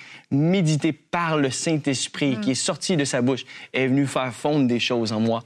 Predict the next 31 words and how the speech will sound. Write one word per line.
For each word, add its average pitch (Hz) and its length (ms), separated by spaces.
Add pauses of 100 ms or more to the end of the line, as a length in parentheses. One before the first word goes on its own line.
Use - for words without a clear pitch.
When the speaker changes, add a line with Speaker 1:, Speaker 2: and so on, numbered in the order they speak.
Speaker 2:
Wow. 202 300
Speaker 1:
et 127 80
m-, 139 200
a 139 120
adouci 135 520
mon 139 140
cœur. 139 220
Et 139 60
donc, 147 180
j'aimerais 143 480
encourager 143 720 (580)
un 139 120
parent 175 440
qui - 160
me 147 80
regarde 127 400
aujourd'hui, 113 540 (160)
des 147 260
parents 143 380
qui 127 100
me 120 60
regardent, 127 260 (300)
n'hérite 160 720
pas 147 340 (300)
tes 160 240
enfants, 147 340 (460)
mais 139 280
élève, 175 540 (320)
éduque 175 560 (300)
et 147 240 (100)
avertis. 143 1200